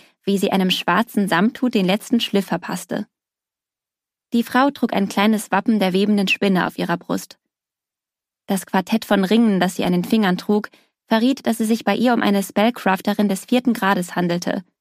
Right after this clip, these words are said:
höchst erfahren also, wenn auch noch nicht auf dem Niveau einer Meisterin. Lucy verfolgte, wie die Schneiderin ihre rechte Hand über den Hut hielt.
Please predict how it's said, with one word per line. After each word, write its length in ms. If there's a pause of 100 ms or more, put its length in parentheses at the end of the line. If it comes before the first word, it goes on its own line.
(360)
höchst 220
erfahren 440
also, 380 (320)
wenn 220
auch 140
noch 160
nicht 260
auf 80
dem 160
Niveau 300
einer 240
Meisterin. 680 (1900)
Lucy 300
verfolgte, 800
wie 60
die 160
Schneiderin 500
ihre 240
rechte 380
Hand 160
über 160
den 160
Hut 180
hielt. 380